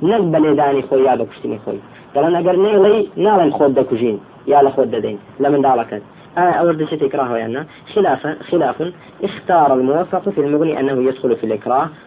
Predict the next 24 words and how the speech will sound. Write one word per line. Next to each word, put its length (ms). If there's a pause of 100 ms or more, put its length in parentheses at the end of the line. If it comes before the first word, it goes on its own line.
وهو 200
الذي 240
عليه 240
الجمهور. 440 (720)
إمام 180
ابن 120
قدامة 420
أو 340
اختيار 260
كردوك 380
هالإكراه، 720 (720)
آه، 600 (500)
وجمهور 680
لسر 380
أويا. 280 (420)
فائدة، 400 (260)
يدخل 420
في 60
الخطأ 480 (100)
صنفان 420
آخران. 720 (760)
أول 280 (180)
سبارة 240
بإكراه، 480